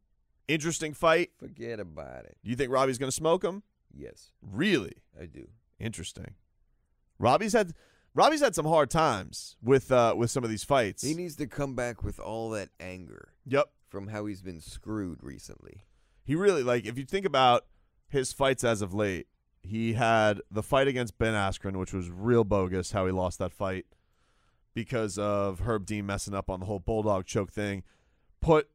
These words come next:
Speaker 1: Ben Askren on his head early on in that bout and, you know, has been in the spot where since the Tyron Woodley loss
Speaker 2: I just started thinking about Masvidal's comments.
Speaker 1: About what?
Speaker 2: He,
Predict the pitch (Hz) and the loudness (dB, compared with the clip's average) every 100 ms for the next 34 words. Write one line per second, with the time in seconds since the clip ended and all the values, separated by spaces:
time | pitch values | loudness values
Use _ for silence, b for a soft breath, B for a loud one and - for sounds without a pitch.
0 | _ - 120 135 127 - 135 113 101 - | _ -4 0 4 2 2 0 -2 -2 -2
1 | 123 117 - 113 107 98 117 120 117 110 | 0 0 2 0 0 0 0 0 0 0
2 | 113 110 110 - _ _ _ _ _ 113 | 2 4 4 0 _ _ _ _ _ 0
3 | 113 113 110 107 104 104 92 - _ _ | 2 2 2 2 2 -2 -6 -16 _ _
4 | _ _ _ _ _ _ _ _ _ _ | _ _ _ _ _ _ _ _ _ _
5 | _ _ 160 131 113 - - 131 123 165 | _ _ 0 4 2 0 -4 -6 -4 -6
6 | 151 139 - 156 151 117 117 113 110 - | -4 -4 2 4 4 4 4 4 2 -4
7 | _ - 165 - 143 156 139 127 147 135 | _ -8 -6 -6 0 4 4 4 4 4
8 | 123 117 101 104 - - _ _ _ _ | 0 2 4 2 -2 -14 _ _ _ _
9 | _ 101 104 107 - 95 95 104 92 71 | _ -20 -18 -20 -14 -12 -12 -12 -14 -16
10 | 76 73 76 85 82 76 65 69 - - | -12 -14 -12 -14 -14 -16 -16 -18 -18 -18
11 | 62 55 _ _ _ _ _ _ _ _ | -18 -20 _ _ _ _ _ _ _ _
12 | - 101 92 92 - _ _ _ _ _ | -4 -2 0 -2 -6 _ _ _ _ _
13 | _ _ _ 113 | _ _ _ -20